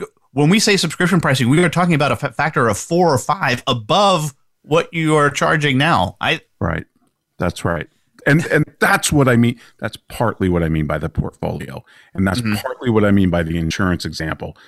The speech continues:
Speaker 2: But there's even more to it than that. But here's another
Speaker 1: Yeah.
Speaker 2: way I think about this. If you look at our intellectual capital breakdown, we've always talked about human capital. We've always talked about structural capital, and we've always talked about social capital. Now, some economists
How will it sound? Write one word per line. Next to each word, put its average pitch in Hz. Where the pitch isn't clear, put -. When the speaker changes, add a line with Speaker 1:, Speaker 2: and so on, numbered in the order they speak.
Speaker 2:
But 98
there's 113
even 123
more 117
to 113
it 101
than 101
that. 101
But -
here's 170
another 117
Speaker 1:
Yeah. 117
Speaker 2:
way 95
I 82
think 95
about 76
this. 80
If 123
you 135
look 190
at 139
our 110
intellectual 107
capital 87
breakdown, 85
we've 82
always 113
talked 95
about 85
human 90
capital. 85
We've 95
always 90
talked 104
about 101
structural 85
capital, 85
and 87
we've 80
always 104
talked 101
about 85
social 113
capital. -
Now, 92
some 120
economists 95